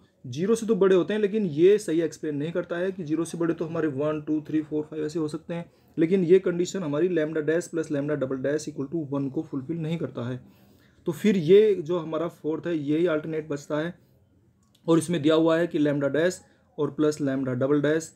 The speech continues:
is greater than equal to zero। हाँ, ये सही है, is, ये ज़ीरो भी हो सकते हैं, इनकी वैल्यू ज़ीरो भी हो सकती है, इनमें से किसी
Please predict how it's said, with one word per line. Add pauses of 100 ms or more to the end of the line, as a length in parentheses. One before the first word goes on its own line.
(260)
is
greater
than (760)
equal
to
zero। (260)
हाँ,
ये
सही
है,
is, (460)
ये
ज़ीरो
भी
हो
सकते
हैं, (680)
इनकी
वैल्यू
ज़ीरो
भी
हो
सकती
है,
इनमें
से
किसी